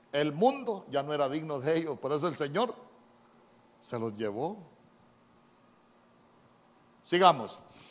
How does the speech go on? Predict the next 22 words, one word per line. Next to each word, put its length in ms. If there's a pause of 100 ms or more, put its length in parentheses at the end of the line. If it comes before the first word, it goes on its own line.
(120)
Entonces 400
le 100
decía 500
que 300
cami-, 460
vivió 400
trescientos 640
sesenta 420
y 60
cinco 380
años, 380
en-, 160 (220)
engendró 640 (380)
hijos 580
e 100 (100)
hijas. 360
Eso 240
lo 140
que 100
nos 180
enseña 680
es 300